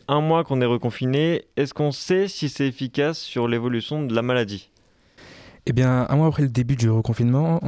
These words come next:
Speaker 2: l'épidémie semble finalement reculer. Les effets de ce deuxième confinement ont soulev-, ont seulement été perceptibles deux semaines après son application.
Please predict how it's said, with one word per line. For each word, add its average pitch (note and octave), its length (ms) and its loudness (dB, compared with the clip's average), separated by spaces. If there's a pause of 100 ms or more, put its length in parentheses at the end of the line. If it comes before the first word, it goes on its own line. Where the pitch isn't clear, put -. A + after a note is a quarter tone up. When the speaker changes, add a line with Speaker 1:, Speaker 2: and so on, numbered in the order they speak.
Speaker 2:
l'épidémie C3 480 2
semble A2+ 480 2
finalement B2 340 2
reculer. G#2+ 320 0 (560)
Les A2+ 160 4
effets D3+ 140 2
de C3 100 4
ce A#2+ 140 0
deuxième A#2 240 2
confinement C3 500 2
ont B2 80 0
soulev-, A2+ 540 0
ont A#2+ 160 4
seulement C#3+ 320 4
été B2+ 180 0
perceptibles A#2+ 540 0
deux A2+ 120 2
semaines B2 200 2
après A#2+ 160 0
son A#2 100 0
application. G#2+ 540 0